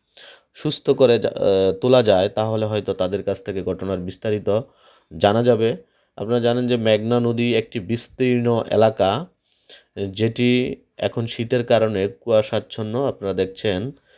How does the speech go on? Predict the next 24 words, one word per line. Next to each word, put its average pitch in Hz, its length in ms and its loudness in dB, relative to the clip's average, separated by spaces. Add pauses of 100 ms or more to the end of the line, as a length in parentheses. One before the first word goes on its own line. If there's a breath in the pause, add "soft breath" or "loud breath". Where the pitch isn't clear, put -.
(340 soft breath)
এটি 107 340 -4
মেঘনা 98 500 0
নদীর 104 440 0
হরিণা 98 340 -2
ফেরিঘাট 98 420 0
এলাকা। 113 440 0 (720 soft breath)
আহ, 92 340 -4 (520)
ওই 127 220 2
ঘটনাস্থল 131 640 2
থেকে 139 300 2
তাদেরকে 127 520 0
এখানে 117 520 -2
এনে 110 480 -2
রাখা 98 300 0
হয়েছে। 113 480 -4 (760)
এখানে 107 320 -2
পুলিশ 110 340 -2
বাহিনীর 107 340 0
সদস্য 101 420 -4
এবং 98 300 -4
উৎসুক 110 440 -8
জনতা 104 380 0
ভিড় 95 180 -2
করছেন। 120 460 -2